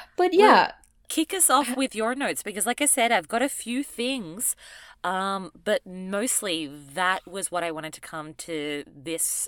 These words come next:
Speaker 2: recording of Betty Squared with, because I was so dang excited, Heidi, and I had to wait so long to tell you.
Speaker 1: Oh, I know. I know. I, I apologize for that.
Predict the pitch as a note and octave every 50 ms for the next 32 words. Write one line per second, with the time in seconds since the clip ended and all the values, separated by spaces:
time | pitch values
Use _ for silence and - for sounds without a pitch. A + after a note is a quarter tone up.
0 | - - C#3 D3 C#3+ - - - E3+ D#3 D#3+ D#3+ D#3 D#3 D3+ D3 - D3 C#3+ C#3
1 | - - - D3+ D#3+ E3 E3 C#3+ D3 C#3+ C#3 - C#3 - - D3 D3+ D3 - -
2 | - - - - - - - C4 A3+ G#3+ C4 C4+ B3+ - - - - A#3 A#3+ C#4
3 | D4 D4 A3 A3 G#3+ G#3 G#3 - - - C4 A3+ B3 C#4 D4+ D#4 - - D#4 D4
4 | A#3 A#3 B3 C4+ C#4 C4+ D#4 - - D#4+ - E4+ D#4+ C#4 C4 D4 - - - D#4
5 | A#3+ A#3+ B3+ A#3 A3+ A#3+ B3+ C#4 D#4+ C4+ - D#4+ B3 G#3+ A3+ B3 A3 A3 G3 E3
6 | - - - - - - - - - - - G3 G3 F#3+ F#3 F#3 F#3 F#3 F#3 F3+
7 | D#3+ D#3 F3 - - - - F#3 F3+ F3 - - F#3 A3+ - - - F#3 F#3+ F#3+
8 | F#3+ G3 F#3 F#3 F3+ E3+ - - - - - - - - - - -